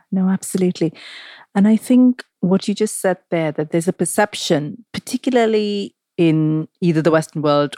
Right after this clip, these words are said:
or even in India, that this is something that happens to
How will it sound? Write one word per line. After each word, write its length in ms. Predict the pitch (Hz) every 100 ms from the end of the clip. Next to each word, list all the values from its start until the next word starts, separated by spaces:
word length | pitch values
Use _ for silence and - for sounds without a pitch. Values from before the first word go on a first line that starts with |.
| _
or 280 | 175 151 156
even 280 | 151 165 170
in 120 | 160
India, 300 | 160 160 147
that 260 | 160 156 _ _ _ _ _ _ _ -
this 320 | 240 - -
is 100 | -
something 340 | - 185 185 185
that 140 | 180
happens 420 | - 185 196 -
to 100 | -